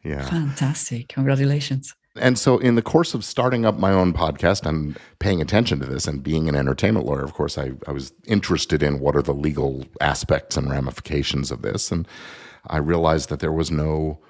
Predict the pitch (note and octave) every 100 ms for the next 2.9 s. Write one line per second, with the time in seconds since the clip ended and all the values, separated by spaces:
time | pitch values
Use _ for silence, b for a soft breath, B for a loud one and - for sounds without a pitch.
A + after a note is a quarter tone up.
0 | b - E2 G#2 E2 C2 - C2+ C2+ C#2
1 | F#2 B2 D3 E2 - - - - F2 -
2 | D2+ D2+ D#2 D#2 D2+ C3 - -